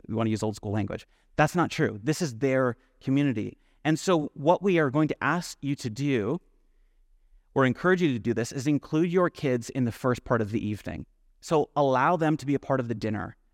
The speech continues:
Involve them in the conversation around the table, and then maybe do bedtime with them. But maybe you're thinking, "Well, what if I have infants or young, young children? Is community for you?" Yes.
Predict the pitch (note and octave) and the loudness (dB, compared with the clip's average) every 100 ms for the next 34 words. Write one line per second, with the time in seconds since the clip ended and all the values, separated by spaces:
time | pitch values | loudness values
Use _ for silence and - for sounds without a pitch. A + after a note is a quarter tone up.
0 | _ D#3 C#3+ A2+ C3+ E3 D#3 E3 D#3 C#3+ | _ 2 2 2 4 4 4 2 2 0
1 | - C#3+ C#3 - C#3+ C3+ D3 B2 A#2 B2+ | 0 -2 -2 -2 -4 -2 -2 0 0 2
2 | C3+ A#2 - C3+ A#2 A2+ A#2 B2+ B2+ B2+ | 0 -2 -4 -2 0 0 0 2 2 0
3 | B2 _ _ - A2+ C3 A#2+ A#2 B2+ A2 | -2 _ _ -14 -2 0 2 0 0 -2
4 | - A#2 A#2 - G#2 - - _ _ D#3 | -2 -2 -4 -4 -10 -10 -18 _ _ 0
5 | D3+ D#3+ E3+ D#3+ C#3+ C#3 C#3+ C#3+ E3 C3 | 2 2 0 0 -2 0 0 0 -2 -2
6 | - D3 - B2+ D#2+ - B2+ A#2+ A2+ - | 0 -2 0 -4 -4 -6 -2 0 0 -4
7 | _ B2 C3 C#3+ C#3 C3 C#3 - A#2 G#2 | _ 0 2 4 4 2 2 0 -2 -2
8 | F2+ A#2+ B2 - D3 B2+ A#2+ A#2+ A#2+ G#2 | -6 -4 -6 -2 0 0 0 0 0 0
9 | A#2+ G#2 - - | 0 -2 -10 -14